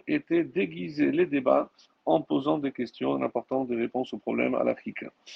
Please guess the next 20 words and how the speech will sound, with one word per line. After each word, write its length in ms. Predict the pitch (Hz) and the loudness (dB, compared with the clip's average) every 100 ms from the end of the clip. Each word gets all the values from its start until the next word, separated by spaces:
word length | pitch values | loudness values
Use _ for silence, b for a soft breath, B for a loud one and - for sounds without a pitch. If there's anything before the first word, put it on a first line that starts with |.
| B B B _ _ _ _ _ _ _ _ _ - | B B B _ _ _ _ _ _ _ _ _ -4
Ainsi, 360 | 139 135 - 160 | 4 4 4 6
bien 200 | 143 170 | 8 6
qu'il 140 | 156 | 6
n'arriva 340 | 151 147 139 139 | 6 6 4 6
pas 160 | 165 | 8
à 80 | 151 | 8
l'âge, 340 | 135 139 123 - | 6 2 0 -2
à 80 | 123 | 4
l'âge 240 | 143 143 | 6 4
d'être 300 | 110 127 - - | 2 -4 -6 -2
ordonné 460 | 135 127 123 123 | -2 -2 -2 -2
rabbi, 400 | 131 139 175 196 - B B _ - | -2 -2 -4 -8 -14 B B _ 0
euh, 180 | 123 117 | 4 4
l'érudition 640 | 127 131 131 131 175 165 | 4 2 -2 -2 0 0
de 100 | 127 | 0
Ben 220 | 131 147 | 0 0
Zoma 400 | 127 123 127 - _ | 0 0 0 -2 _
fut, 480 | - 151 151 147 147 | -8 0 4 4 4
euh, 300 | 127 127 120 - | 2 2 0 2
telle 320 | 139 143 | 4 2